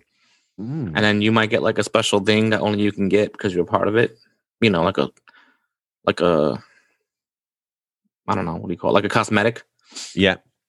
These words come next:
Speaker 2: Something like that. So that's pretty cool. I, I did like, I remember when I played Halo with my friends,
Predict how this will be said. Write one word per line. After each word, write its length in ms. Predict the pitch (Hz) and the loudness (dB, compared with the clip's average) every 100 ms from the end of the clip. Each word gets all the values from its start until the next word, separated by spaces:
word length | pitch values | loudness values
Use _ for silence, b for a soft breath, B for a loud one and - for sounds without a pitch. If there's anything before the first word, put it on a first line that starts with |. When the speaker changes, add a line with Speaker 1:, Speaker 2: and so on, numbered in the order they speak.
| - | -6
Speaker 2:
Something 260 | 110 110 | -2 0
like 220 | 107 117 | 2 0
that. 100 | - | -2
So 100 | - | -2
that's 140 | 107 117 | 0 0
pretty 160 | 90 - | -4 -6
cool. 240 | 82 90 _ b b b b | -10 -10 _ b b b b
I, 220 | 120 - | 0 2
I 40 | 127 | 2
did 180 | 175 | 2
like, 280 | 160 143 117 - | 4 2 0 -2
I 80 | |
remember 240 | 123 151 147 | 0 4 4
when 100 | 135 | 4
I 60 | |
played 160 | 123 127 | 2 0
Halo 340 | 127 123 120 113 | 0 0 0 -2
with 240 | 110 113 | -4 -2
my 120 | 110 | -2
friends, 560 | 107 131 127 117 - - | 0 2 2 0 -4 -12